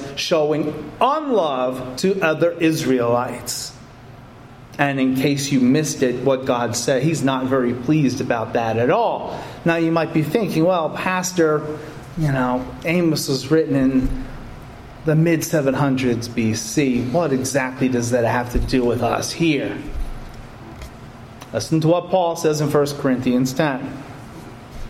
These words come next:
Paul makes it clear that where ancient Israel is to be used as a teaching tool of the way not to do things. If you want to know as a group how not to do things,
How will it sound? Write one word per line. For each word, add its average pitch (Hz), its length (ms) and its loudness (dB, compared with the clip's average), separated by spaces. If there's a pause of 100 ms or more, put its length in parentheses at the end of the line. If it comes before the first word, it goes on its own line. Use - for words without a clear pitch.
(320)
Paul 233 140 4
makes 226 240 0
it 175 60 -2
clear 214 340 2
that 151 260 0
where 165 220 2 (240)
ancient 214 340 0
Israel 147 640 2 (580)
is 143 500 0 (1120)
to - 100 -2
be 160 80 4
used 202 240 2
as 135 140 0
a 135 60 2
teaching 131 440 0
tool 113 380 -6 (1160)
of 160 120 2
the 170 60 4
way 170 220 2
not 202 920 -2
to - 100 -6
do 170 240 0
things. 156 560 -2 (720)
If 185 140 2
you 254 140 4
want 311 220 4
to 262 40 2
know 214 240 2
as 190 160 2
a 185 80 4
group 165 300 4
how 147 240 2
not 165 560 0
to 226 80 2
do 202 280 2
things, 139 540 -2